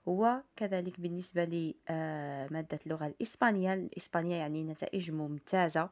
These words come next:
النقطة طايحة كاع، آه، جابوا فيها، آه، أربعتاش، يعني في التصحيحات الأولى النقطة ال-، الضعيفة كاع هي أربعتاش، كاين اللي وصلوا إلى غاية تسعتاش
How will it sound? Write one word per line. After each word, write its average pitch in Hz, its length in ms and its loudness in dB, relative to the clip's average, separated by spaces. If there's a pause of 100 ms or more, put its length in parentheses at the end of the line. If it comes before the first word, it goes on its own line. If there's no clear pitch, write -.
(600)
النقطة 196 560 4 (120)
طايحة 262 420 6
كاع، 226 380 2 (180)
آه، 170 420 4
جابوا 190 320 2
فيها، 202 580 0
آه، 156 1120 -2
أربعتاش، - 720 2
يعني 208 360 2 (360)
في - 100 -16
التصحيحات 214 580 -2
الأولى 180 440 4 (600)
النقطة 190 540 4 (180)
ال-، 165 200 0 (140)
الضعيفة 185 600 6
كاع 254 280 6
هي 208 260 4
أربعتاش، - 580 -2
كاين 208 220 6
اللي 190 140 0
وصلوا 220 380 0 (100)
إلى 226 340 6 (240)
غاية 233 320 6 (220)
تسعتاش 220 720 2